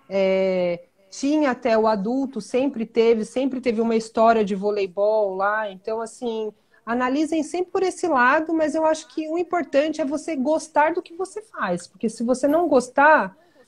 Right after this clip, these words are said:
qualquer coisa, qualquer obstáculo que você encontrar no caminho, você vai parar, isso é certeza, porque não é fácil, não é fácil. Hoje ainda tá melhor,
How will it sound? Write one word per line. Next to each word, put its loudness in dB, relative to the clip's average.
qualquer 2
coisa, -4
qualquer -2
obstáculo -2
que -16
você -6
encontrar -4
no -6
caminho, -8
você -6
vai 2
parar, -4
isso -8
é -4
certeza, -4
porque -4
não 2
é 0
fácil, 0
não -10
é -8
fácil. -6
Hoje 6
ainda 2
tá 0
melhor, 2